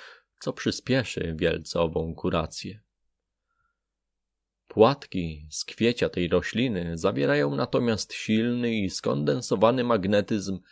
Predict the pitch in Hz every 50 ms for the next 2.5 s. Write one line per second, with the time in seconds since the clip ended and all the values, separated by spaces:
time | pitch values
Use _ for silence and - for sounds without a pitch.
0 | - - _ _ _ - 90 90 87 90 87 - 95 95 90 104 127 135 113 95
1 | 87 85 - _ _ _ _ _ _ _ _ - - 98 87 - - - - 98
2 | 95 95 95 92 90 - - 82 82 87